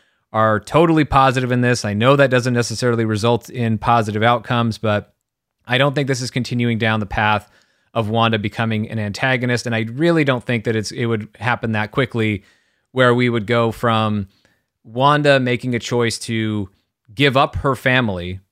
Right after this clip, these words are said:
to do the right thing and free the people of Westview to she's still trying to get her family back and she's just gonna cause more trouble in that pursuit. That to me points that she hasn't,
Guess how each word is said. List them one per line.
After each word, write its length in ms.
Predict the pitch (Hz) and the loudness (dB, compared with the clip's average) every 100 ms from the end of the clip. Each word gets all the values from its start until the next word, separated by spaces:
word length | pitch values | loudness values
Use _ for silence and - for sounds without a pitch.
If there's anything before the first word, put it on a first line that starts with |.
| - | -10
to 80 | |
do 180 | 117 127 | -2 0
the 100 | 123 | 2
right 260 | 113 120 156 | 2 0 0
thing 340 | 135 113 110 | -4 -2 -2
and 80 | 107 | -4
free 300 | - 135 135 | -2 0 0
the 80 | 131 | 0
people 340 | 135 127 120 | -2 -2 -2
of 80 | 104 | -2
Westview 640 | 107 113 - 107 101 98 95 _ _ _ _ - | 0 -2 -2 -4 -2 -2 -6 _ _ _ _ -6
to 560 | 135 123 117 110 110 - | 0 2 2 0 -4 -6
she's 240 | - 131 | -6 -4
still 220 | - 156 | 2 2
trying 260 | - 143 131 | 4 2 2
to 60 | |
get 120 | 117 117 | 2 0
her 80 | |
family 320 | 107 120 120 110 | 2 0 0 0
back 280 | 107 101 | 0 -2
and 80 | 113 | -4
she's 160 | - 113 | -6 -6
just 120 | 110 | -4
gonna 140 | 113 | -4
cause 260 | 104 113 101 | -2 0 0
more 140 | 104 | -2
trouble 320 | 95 110 101 95 | -2 -2 -2 -4
in 60 | |
that 180 | 98 95 | -4 -6
pursuit. 400 | 104 95 110 92 | -8 -6 -6 -2
That 240 | 131 135 | 0 0
to 80 | 135 | -2
me 140 | 139 135 | -4 -4
points 340 | - 120 104 | -4 -4 -4
that 140 | 113 | -6
she 180 | - 113 | -6 -4
hasn't, 400 | 104 113 110 110 | -2 0 0 -4